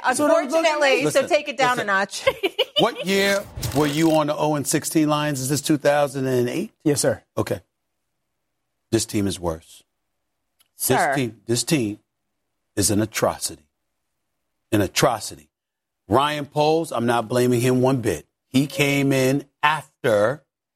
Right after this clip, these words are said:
Speaker 3: after they hired the coach. After, I mean, was it like a month
Speaker 4: No,
Speaker 3: before?
Speaker 4: it,
Speaker 3: No, no.
Speaker 4: it
Speaker 3: It was a month before? Was it a month before?
Speaker 4: It was more, it was more than, it was closer together.
Speaker 3: It was
Speaker 4: He came
Speaker 3: closer
Speaker 4: on,
Speaker 3: together.
Speaker 4: but the coach clearly was gonna be the
Speaker 3: The
Speaker 4: coach.
Speaker 3: coach clearly was gonna, he didn't hire the coach.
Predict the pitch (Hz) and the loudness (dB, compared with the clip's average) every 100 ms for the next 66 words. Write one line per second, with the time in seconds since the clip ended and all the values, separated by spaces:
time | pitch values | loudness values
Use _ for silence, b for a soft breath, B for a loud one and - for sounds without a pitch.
0 | _ - 160 165 - 147 123 120 104 107 | _ 0 0 -2 -8 -8 -2 -2 0 0
1 | 101 107 151 - 95 95 - - - _ | -2 -6 -10 -4 -4 -4 -10 -12 -12 _
2 | _ _ _ _ _ 156 165 175 - 135 | _ _ _ _ _ 0 0 -2 -6 -6
3 | 127 135 131 120 120 117 107 92 104 98 | -2 0 0 0 -2 -2 -2 -2 0 0
4 | 95 101 127 214 185 139 120 - 226 - | 0 2 2 2 -2 -4 -8 -4 0 0
5 | 226 - - 170 156 185 196 - 208 202 | -2 -8 -2 0 2 -2 -2 -6 -4 -4
6 | 180 170 170 180 180 175 190 196 202 202 | -2 0 2 -2 -4 -8 -6 -6 -6 -4
7 | 190 - 202 202 196 196 196 185 - 202 | -4 -2 -2 -2 -2 0 0 -4 -4 -2
8 | 196 - - 214 208 180 175 175 160 160 | -2 -6 -4 -2 -2 -4 -4 -2 -2 -4
9 | - - 165 - 196 330 294 - 269 254 | -4 0 2 2 0 2 0 0 -2 -4
10 | 240 311 269 - - - 247 240 196 190 | 0 -2 -2 -8 -8 0 2 2 -2 -2
11 | 190 185 - 151 175 147 214 226 - - | -2 -2 -2 0 0 2 0 0 -8 -6
12 | 180 202 196 180 175 170 202 226 185 185 | 0 2 0 -2 0 0 2 2 2 2
13 | 170 - - 233 - | -2 -8 -8 -8 -10